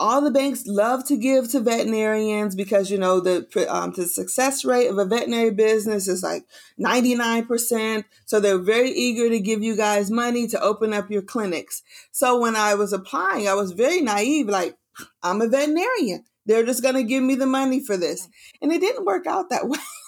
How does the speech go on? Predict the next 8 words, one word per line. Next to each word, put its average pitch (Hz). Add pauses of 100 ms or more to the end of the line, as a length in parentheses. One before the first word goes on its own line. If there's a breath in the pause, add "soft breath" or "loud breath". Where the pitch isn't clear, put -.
(1040 loud breath)
I 285
applied 311
to 277
several 262
different 208
banks, 190
and, 185 (400 soft breath)
um, 196